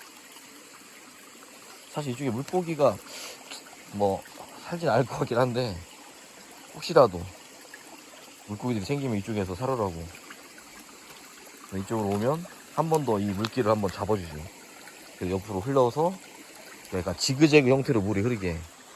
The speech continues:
이게 물이 원래 이렇게 직선으로 흐르는 게 제일 안 좋거든요, 풍수학적으로도. 이건 지금 물이 직선으로 흐를 수밖에 없는 구조죠. 그래서 인위적으로 제가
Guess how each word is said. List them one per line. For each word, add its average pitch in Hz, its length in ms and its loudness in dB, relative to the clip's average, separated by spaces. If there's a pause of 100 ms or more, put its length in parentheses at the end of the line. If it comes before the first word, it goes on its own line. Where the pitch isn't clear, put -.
(380)
이게 113 120 2
물이 147 300 8
원래 120 260 8
이렇게 113 160 4
직선으로 160 440 6
흐르는 156 160 2
게 127 60 2
제일 101 200 0
안 92 100 0
좋거든요, 90 440 -2
풍수학적으로도. 110 800 0 (2250)
이건 147 220 12
지금 135 360 4 (760)
물이 135 180 0
직선으로 180 420 4
흐를 180 140 2
수밖에 170 320 4
없는 107 180 0
구조죠. 87 420 -4 (1080)
그래서 107 180 0
인위적으로 135 420 6
제가 101 380 4